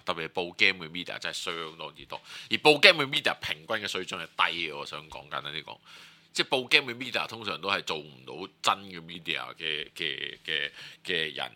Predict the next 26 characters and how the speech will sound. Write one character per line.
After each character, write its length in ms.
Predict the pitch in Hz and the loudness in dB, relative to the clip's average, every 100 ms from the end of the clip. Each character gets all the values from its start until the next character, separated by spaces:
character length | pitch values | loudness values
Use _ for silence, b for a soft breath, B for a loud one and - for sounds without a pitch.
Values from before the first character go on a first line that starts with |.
| 50 | -12
或 100 | 78 | -10
者 160 | 80 92 | -8 -4
即 120 | 98 | -2
係 40 | 95 | 0
話， 160 | 73 - | -2 -2
誒， 160 | 78 | -2
純 180 | - 71 | -2 -2
粹 100 | 76 | 2
係 20 | 80 | 2
愛 340 | - 80 78 80 | 2 -4 -4 -4
好 180 | 82 | -6
者 140 | 78 76 | -6 -2
咁 340 | 76 82 80 | -2 -2 -6
樣 160 | 80 82 | -10 -4
嘅 120 | 82 | -2
人 240 | 69 60 - | -2 -4 -8
做 140 | 71 | -8
咁 320 | 60 62 69 76 | -8 -14 -18 -18
樣。 100 | 69 69 | -18 -14
咁 100 | 92 | -8
你 60 | 110 82 | -4 -4
譬 240 | 82 73 | -4 -4
如 60 | 67 | -6
有 120 | 69 | -4
啲 60 | 95 | -4
大 120 | - | -6